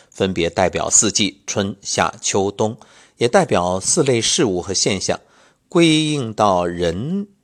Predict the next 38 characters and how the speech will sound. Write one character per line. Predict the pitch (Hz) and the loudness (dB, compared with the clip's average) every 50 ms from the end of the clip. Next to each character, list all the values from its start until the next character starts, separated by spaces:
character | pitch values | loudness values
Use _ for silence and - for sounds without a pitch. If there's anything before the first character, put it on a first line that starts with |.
| _ _ _ | _ _ _
一 | - 226 | 0 2
生 | 160 - - - - 196 185 185 160 | 4 6 6 8 6 6 4 4 0
当 | 123 80 80 80 | -2 -4 -4 -4
中 | 80 87 82 76 | -6 -4 -4 -4
啊， | - _ - | -6 _ -10
那 | - 87 | -12 -10
就 | 80 87 76 | -8 -8 -8
是 | - - 76 - - - - | -8 -10 -12 -12 -16 -20 -8
生 | - - - - 196 175 170 165 160 156 151 _ | -2 0 2 4 4 4 2 0 -6 -8 -10 _
长 | - - - 71 - - _ _ _ _ _ - | -2 0 0 0 -2 -10 _ _ _ _ _ -6
老 | - 92 85 82 92 107 | 0 2 2 2 2 -2
死。 | 120 - - - - 78 - _ _ _ _ _ _ _ _ _ _ _ | -2 -2 0 0 -2 -4 -8 _ _ _ _ _ _ _ _ _ _ _
当 | - 107 87 | -6 -4 -2
然， | 85 87 90 | -2 -2 0
对 | - 98 | 2 2
应 | 92 92 95 | 2 2 0
四 | 95 - - | -2 -4 -4
季， | 85 - 92 | -2 -4 -4
你 | 85 87 90 | -4 -6 -6
可 | - - | -6 -6
以 | 82 78 | -6 -4
说 | - - 85 90 | -4 -6 -6 -6
生 | - - - - 104 101 101 104 101 | -4 -4 -2 0 0 0 -2 -4 -4
长 | - 87 - - - | -4 -6 -6 -6 -8
收 | - - 95 90 | -4 -4 -2 -4
藏。 | 90 - - - 78 - - _ _ _ _ _ _ _ _ _ _ _ _ _ _ _ _ | -4 -6 -8 -10 -10 -12 -16 _ _ _ _ _ _ _ _ _ _ _ _ _ _ _ _
将 | - 202 190 196 202 | 0 2 2 2 2
事 | - - - 175 165 | 2 2 4 4 4
物 | 113 98 87 - - | 2 2 -2 -4 -8
和 | - - - 85 87 87 90 | -14 -8 -4 0 0 0 0
现 | 95 - - - 165 101 87 | 0 -2 2 2 2 2 2
象 | - - 85 - - - | 0 -2 -2 -4 -4 -12
分 | - - 92 90 | -8 -6 -6 -6
成 | - 87 82 92 | -6 -8 -8 -4
四 | - - - 104 | 0 0 0 0
个 | 80 85 | 0 -4
阶 | 76 - 98 92 | -2 0 -2 0
段、 | 98 104 - | 0 -2 -4